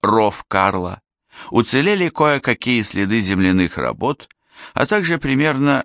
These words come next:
километровой протяжённости канава неподалёку от деревни Грабен. Через тысячу с лишним лет попытку повторили. Она вышла успешной, но малоосмысленной,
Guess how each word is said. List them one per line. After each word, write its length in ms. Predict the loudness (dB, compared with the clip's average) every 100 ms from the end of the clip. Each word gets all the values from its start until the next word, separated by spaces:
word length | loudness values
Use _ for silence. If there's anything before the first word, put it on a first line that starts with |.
| _
километровой 800 | 0 2 2 0 0 0 2 0
протяжённости 960 | -2 -6 -4 -2 0 2 0 -2 -6
канава 720 | -4 0 2 2 2 2 0 -2 _ _ _ _ -4
неподалёку 680 | -2 0 -2 0 -2 0 0
от 180 | 0
деревни 680 | -2 0 2 2 2 2 0 -8
Грабен. 580 | -4 0 0 -2 -6 -8 _ _ _ _ _ _ _ _ _ _
Через 400 | -4 0 0 -2
тысячу 520 | -4 -4 -2 -6 -6 -6
с 100 | -4
лишним 440 | -4 -2 -2 0
лет 340 | 2 0 -2 _ _ _ _ _ _
попытку 480 | -2 0 -2 -2 -4
повторили. 680 | -2 -2 -2 -2 -4 -8 -10 _ _ _ _ _ _ _ -2
Она 260 | 0 2
вышла 300 | 0 -2 -2
успешной, 720 | -2 -4 -4 -4 -4 -10 -12 _ _ _ _ _ -4
но 260 | 0 2 2
малоосмысленной, 1400 | 2 2 2 0 -2 -2 0 0 -2 -6 -6 -6 -8